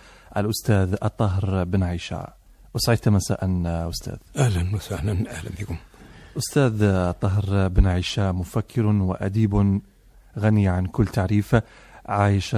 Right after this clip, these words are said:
Speaker 1: مرحلة مهمة من تاريخ الجزائر، مرحلة ميلاد الحركة الوطنية في الجزائر، وهي فترة رائدة من التاريخ السياسي للجزائر.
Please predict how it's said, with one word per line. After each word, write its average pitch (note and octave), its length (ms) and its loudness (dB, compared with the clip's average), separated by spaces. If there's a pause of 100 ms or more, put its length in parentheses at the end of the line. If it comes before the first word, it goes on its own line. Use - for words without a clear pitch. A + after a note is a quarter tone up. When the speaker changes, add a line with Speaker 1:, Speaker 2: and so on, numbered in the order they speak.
(220)
Speaker 1:
مرحلة G#2+ 520 2
مهمة G2+ 400 2
من G2 180 2
تاريخ G2+ 380 -2
الجزائر، G2+ 920 0 (680)
مرحلة G#2 520 0 (140)
ميلاد G#2+ 480 2
الحركة G#2+ 420 -2
الوطنية G#2 460 2
في G#2 100 -4
الجزائر، G#2 640 2 (500)
وهي G#2 640 4
فترة G#2+ 680 0
رائدة A#2 540 2 (300)
من G#2+ 120 6
التاريخ G#2+ 400 2
السياسي G#2 640 2
للجزائر. F#2 680 -2